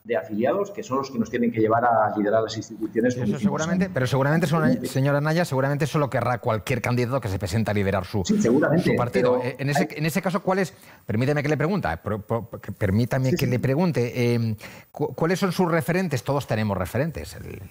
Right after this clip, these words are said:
Speaker 2: el deporte, en, en la cultura, en, en la economía. ¿Cuáles son sus referentes políticos?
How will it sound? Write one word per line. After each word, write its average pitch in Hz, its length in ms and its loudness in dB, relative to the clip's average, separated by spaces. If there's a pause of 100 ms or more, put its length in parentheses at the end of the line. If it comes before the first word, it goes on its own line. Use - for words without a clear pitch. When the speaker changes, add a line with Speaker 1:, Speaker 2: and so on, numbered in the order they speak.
(120)
Speaker 2:
el 92 80 -14
deporte, 107 480 -2
en, 90 240 -4
en 95 260 -14
la - 80 -18
cultura, 98 560 -2
en, 92 140 -4
en 90 240 -10
la 85 100 0
economía. 98 500 -2 (440)
¿Cuáles 143 240 0
son 170 140 0
sus 160 180 -2
referentes 156 500 -2
políticos? 107 800 -6